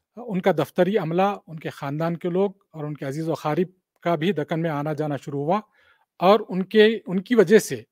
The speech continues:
उर्दू ज़बान का, उर्दू ज़बान की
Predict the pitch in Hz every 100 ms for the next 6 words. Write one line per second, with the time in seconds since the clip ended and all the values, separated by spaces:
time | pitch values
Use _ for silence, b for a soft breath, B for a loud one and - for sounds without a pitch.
0 | _ _ _ _ - 180 196 214 196 180
1 | 202 208 - _ 190 196 185 180 _ _
2 | _ _ 202 151 175 170 170 165 185